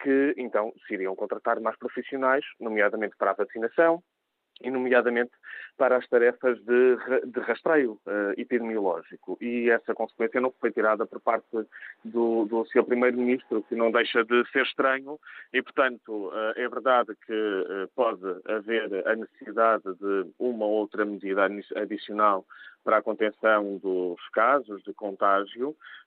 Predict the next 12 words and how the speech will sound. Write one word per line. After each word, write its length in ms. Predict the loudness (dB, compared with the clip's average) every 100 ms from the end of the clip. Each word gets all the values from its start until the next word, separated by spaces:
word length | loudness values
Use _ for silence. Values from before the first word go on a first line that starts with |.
| 0
Eh, 220 | 2 2 -2
no 300 | -4 2 4
entanto, 760 | 4 0 2 2 -2 -8 -8 -8 0
eh, 180 | 4 4 4
o 100 | 0
fundamental 880 | 0 -2 0 -2 0 4 4 4 0
é 100 | -2
mesmo 300 | -2 -2 0
nós 180 | -2 2
termos 380 | 0 0 -6 -6
os 180 | -6 0
meios, 500 | 2 2 0 -4